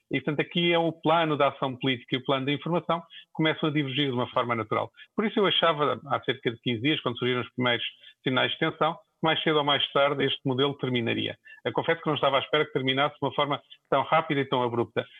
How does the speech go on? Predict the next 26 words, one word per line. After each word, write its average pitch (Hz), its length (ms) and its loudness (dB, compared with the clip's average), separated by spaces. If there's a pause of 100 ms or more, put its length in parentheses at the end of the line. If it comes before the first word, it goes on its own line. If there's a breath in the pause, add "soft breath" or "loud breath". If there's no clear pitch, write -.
(140)
Mas, 233 100 0
se - 40 -2
calhar, 214 160 4
não 202 80 2
há 202 60 4
mal 190 240 4
nenhum 175 260 2
nisso. 131 300 0
Não 135 80 0
me 135 80 -4
parece 143 240 2
que - 120 -4
seja 143 240 0 (360 soft breath)
um 151 100 -2
problema 139 460 0
grave. 135 420 2 (340)
Eh, 147 140 2
grave 160 340 2
seria 175 260 2
se - 120 -10
deixássemos 165 540 0
de - 80 -20
ter 147 120 4
agora 143 240 2
informação 147 640 0
prestada 156 480 0